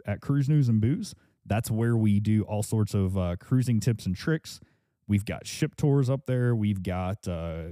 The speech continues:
commentary videos similar to this where we kinda give our thoughts and opinions on, um, cruises that we've done in the past. And, um, I think that's it. Molly, anything to close with?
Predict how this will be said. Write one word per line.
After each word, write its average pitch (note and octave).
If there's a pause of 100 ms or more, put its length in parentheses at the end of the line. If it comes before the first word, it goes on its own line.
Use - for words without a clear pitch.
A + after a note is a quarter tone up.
(160)
commentary B2+
videos G#2+
similar G#2
to F2+
this G#2+
where F#2
we F#2
kinda F#2+
give F2+
our F#2+
thoughts F#2+
and E2
opinions F#2+
on, F2+ (460)
um, E2+
cruises A2
that F2+
we've F#2+
done F#2
in E2+
the D#2+
past. B2+ (540)
And, F#2+
um, F#2 (480)
I -
think C3
that's -
it. A3
Molly, D#3+ (140)
anything B2+
to A#2
close C#3+
with? D#3+